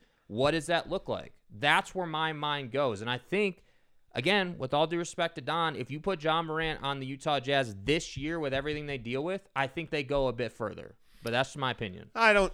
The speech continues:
Speaker 2: I don't know that you can disagree with that. I mean, obviously, health plays a role. Both those guys missed significant, uh, minutes. Obviously, Ja was hurt in the playoffs at the end, uh, but he missed a long stretch of the season as well. But I, I don't,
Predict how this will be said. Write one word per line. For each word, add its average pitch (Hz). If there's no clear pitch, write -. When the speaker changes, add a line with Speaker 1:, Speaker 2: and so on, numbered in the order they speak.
Speaker 2:
I 156
don't 170
know 160
that 160
you 151
can 151
disagree 143
with 156
that. 95
I 104
mean, 123
obviously, 147
health 147
plays 139
a 127
role. 143
Both 147
those 147
guys 143
missed 135
significant, 135
uh, 127
minutes. 131
Obviously, 131
Ja 127
was -
hurt 135
in -
the 117
playoffs 127
at 127
the 131
end, 147
uh, 123
but 123
he 127
missed 139
a 135
long 135
stretch 135
of 127
the 113
season 127
as 107
well. 139
But 131
I, 139
I 139
don't, 143